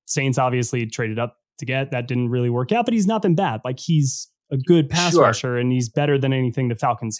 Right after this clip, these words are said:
Speaker 1: have or have probably brought in in the last couple of years. You know, how does Brian Branch fit in compared to, like, C J Gardner? Is he more of, like, a Tyrann Mathieu type? Is he more of, like, a, a Derwin James, or is he more like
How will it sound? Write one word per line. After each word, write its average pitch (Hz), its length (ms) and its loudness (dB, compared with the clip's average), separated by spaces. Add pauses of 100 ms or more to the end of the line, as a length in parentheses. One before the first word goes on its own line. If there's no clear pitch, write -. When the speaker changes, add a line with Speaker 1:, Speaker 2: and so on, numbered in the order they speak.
Speaker 1:
have 139 380 -4
or 139 180 0
have 123 220 -2
probably 151 420 0
brought 123 300 0
in 113 400 -4
in 131 80 -2
the 117 80 -2
last 117 260 -4
couple 120 200 -10
of 117 60 -6
years. 135 460 0 (680)
You 170 140 2
know, 135 300 0 (460)
how 180 140 0
does 277 160 -2
Brian 208 320 0
Branch 147 280 0
fit 143 200 0
in 131 240 0
compared 131 340 -2
to, 123 80 -2
like, 113 160 -4
C - 240 -2
J 131 160 0
Gardner? 123 320 -2
Is 131 160 -2
he 202 80 2
more 196 300 2
of, 180 120 -6
like, 156 140 -4
a 120 60 -6
Tyrann 120 340 -4
Mathieu 120 400 -2
type? 139 380 -4
Is 123 100 -6
he 131 100 -6
more 120 300 -4
of, 113 100 -10
like, 113 220 -8
a, 117 40 -12
a 110 920 -14
Derwin 113 220 -2
James, 202 320 0
or 165 100 2
is 139 80 0
he 143 80 0
more 135 320 0
like 110 240 -4